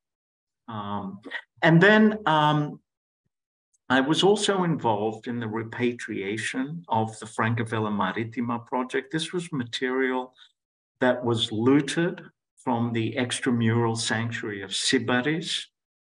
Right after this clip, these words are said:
um, at Francavilla Maritima in northern Calabria.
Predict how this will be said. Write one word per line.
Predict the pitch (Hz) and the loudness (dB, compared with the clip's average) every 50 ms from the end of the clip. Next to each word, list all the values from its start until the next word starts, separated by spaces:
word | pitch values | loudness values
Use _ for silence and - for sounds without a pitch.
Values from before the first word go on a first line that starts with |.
| _ _ - | _ _ -2
um, | 117 113 110 110 107 107 104 104 101 104 101 - - - | 0 2 2 2 2 2 0 0 -2 -2 -6 -6 -6 -6
at | 120 113 113 | -6 -6 -6
Francavilla | - - 135 120 117 120 117 117 113 117 110 110 110 | -4 -2 0 0 0 0 -2 -2 -2 -2 0 0 0
Maritima | 104 101 98 98 113 123 120 - - 139 135 135 139 143 143 143 151 - - | 0 0 0 0 -2 -2 -2 -4 -6 -6 -6 -4 -4 -6 -6 -8 -10 -10 -6
in | 120 107 107 107 | -4 -2 -2 -2
northern | 107 104 104 107 - 113 101 104 | -2 -2 -4 -6 -8 -8 -10 -10
Calabria. | - - 101 92 92 101 107 120 120 117 127 131 135 139 139 147 170 175 170 | -10 -8 -6 -4 -2 0 0 -2 -2 -4 -4 -4 -4 -4 -4 -4 -6 -6 -8